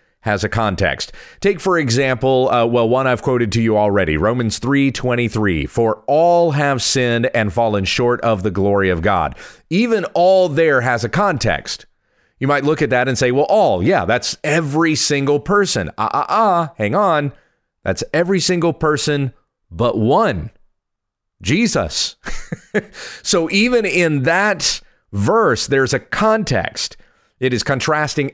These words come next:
every other person, Jew or Gentile, all, they have all sinned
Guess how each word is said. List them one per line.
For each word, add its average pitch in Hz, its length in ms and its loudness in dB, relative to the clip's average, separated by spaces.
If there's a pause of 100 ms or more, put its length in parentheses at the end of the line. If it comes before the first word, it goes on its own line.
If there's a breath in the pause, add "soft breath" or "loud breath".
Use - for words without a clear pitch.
every 190 560 2
other 165 280 2
person, 151 460 0
Jew 160 280 2
or 139 260 2
Gentile, 113 960 0
all, 196 500 2 (240 loud breath)
they 180 420 2
have 156 360 2
all 131 300 2
sinned 98 540 -2